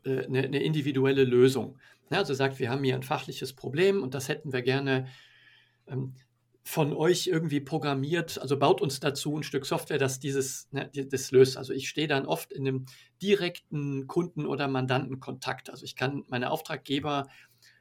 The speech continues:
auch, äh, direkt fragen. Ähm, manchmal sind wir natürlich in einer ganz anderen Situation als Entwicklungsteam und bauen, ähm, sowas wie ein Produkt, für das es aber im Moment noch gar keine Käufer gibt.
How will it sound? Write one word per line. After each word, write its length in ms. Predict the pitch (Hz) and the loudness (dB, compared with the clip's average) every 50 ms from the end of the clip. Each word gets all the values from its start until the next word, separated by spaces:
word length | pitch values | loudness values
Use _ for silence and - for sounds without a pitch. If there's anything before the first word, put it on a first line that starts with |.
| _ _ - | _ _ -2
auch, 380 | 151 151 156 156 - - _ _ _ _ - | 0 0 0 0 -6 -14 _ _ _ _ -16
äh, 80 | 143 - - - - | -16 -16 -10 -2 0
direkt 340 | 143 135 139 135 135 - | 0 0 0 -2 -4 -8
fragen. 580 | - - - 113 117 123 127 123 131 120 113 _ _ _ _ _ - - - - - _ _ _ - | -10 -6 -2 0 2 2 2 0 -2 -12 -12 _ _ _ _ _ -20 -20 -20 -20 -20 _ _ _ -10
Ähm, 360 | 127 117 127 127 131 - - _ _ _ _ _ _ _ _ _ _ _ _ _ _ _ - | -10 -8 -8 -8 -10 -12 -16 _ _ _ _ _ _ _ _ _ _ _ _ _ _ _ 2
manchmal 540 | 135 135 160 - - - 202 202 202 202 | 2 4 4 2 0 -2 0 2 2 2
sind 220 | 170 190 208 214 - | 4 2 0 0 0
wir 100 | 190 165 | -2 -2
natürlich 540 | 160 165 160 - 185 170 175 156 - - - | -2 -4 -2 -2 -4 -4 -4 -6 -6 -6 -6
in 120 | 175 156 | -4 -2
einer 100 | 160 156 | -2 -2
ganz 200 | 151 151 143 - | -2 -2 -4 -2
anderen 340 | - 226 285 277 220 180 135 | -2 -2 -2 0 0 -2 -2
Situation 640 | 143 143 - - 151 147 147 - - 151 156 160 165 | -2 -4 -4 -4 -4 -4 -4 -4 -4 -4 -4 -4 -6
als 160 | 165 - - | -10 -8 -8
Entwicklungsteam 880 | 156 135 131 220 - - - 143 135 131 - - - 160 190 202 202 | -8 -6 -4 -4 -4 -2 -4 -6 -6 -6 -8 -8 -6 -6 -6 -6 -6
und 200 | - 156 - - | -6 -8 -8 -2
bauen, 600 | - 165 170 175 170 165 156 151 147 147 - _ _ _ _ _ _ - | 0 0 2 2 0 0 -2 -4 -4 -6 -10 _ _ _ _ _ _ -12
ähm, 400 | - 147 139 143 143 147 147 - _ _ | -10 -8 -8 -6 -8 -8 -10 -12 _ _
sowas 500 | - 135 156 151 165 151 - - - - | -4 -4 -2 0 0 -2 -2 -4 -8 -8
wie 200 | - 147 147 147 147 | -8 -8 -6 -6 -6
ein 180 | 156 160 131 | -6 -8 -10
Produkt, 640 | 135 - - 135 131 147 180 185 - - - - - - - - - _ - | -8 -2 -2 0 4 4 4 4 4 -4 -14 -16 -18 -18 -20 -20 -20 _ -6
für 160 | - - 151 | 0 0 2
das 180 | 160 160 160 - | 2 2 0 -2
es 120 | - - | -4 -4
aber 200 | - 190 - 156 160 | -4 -4 -4 -2 -2
im 60 | 151 | -2
Moment 280 | 151 151 165 185 - - | -2 0 -2 -2 -2 -4
noch 140 | 160 - | -6 -4
gar 140 | - 160 160 | -2 -2 -2
keine 260 | 156 - 160 143 139 | -2 -2 -4 -4 -4
Käufer 320 | - - 247 254 - 127 127 | -2 -4 -4 -2 -2 -4 -4
gibt. 380 | - 139 131 - - - _ | -4 -6 -6 -8 -10 -18 _